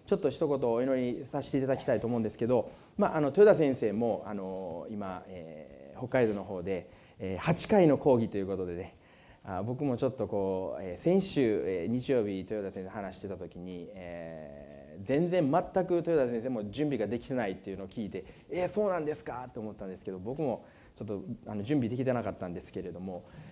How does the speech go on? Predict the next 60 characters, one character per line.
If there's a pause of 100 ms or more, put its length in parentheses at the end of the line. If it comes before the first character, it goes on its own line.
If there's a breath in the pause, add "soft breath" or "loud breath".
(160 loud breath)
八
回
の
メ
ッ
セ
ー
ジ
を
や
る
の
も
す
ご
い
な
と
思
う
ん
で
す
け
ど
ね。 (380 loud breath)
え
ー、
ぜ
ひ
皆
さ
ん、
あ
の、
覚
え、
覚
え
て
い
た
だ
い
て、 (260 loud breath)
え
ー、
祈
り
に、
え
ー、
加
え
て
い
た
だ
い
て、